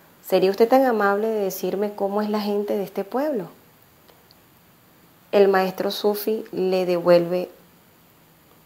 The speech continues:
una pregunta y le dice: "¿Y cómo es la gente de su pueblo?".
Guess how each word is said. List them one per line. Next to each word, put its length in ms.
una 240
pregunta 560
y 120
le 120
dice: 540
"¿Y 120
cómo 320
es 80
la 120
gente 400
de 120
su 160
pueblo?". 380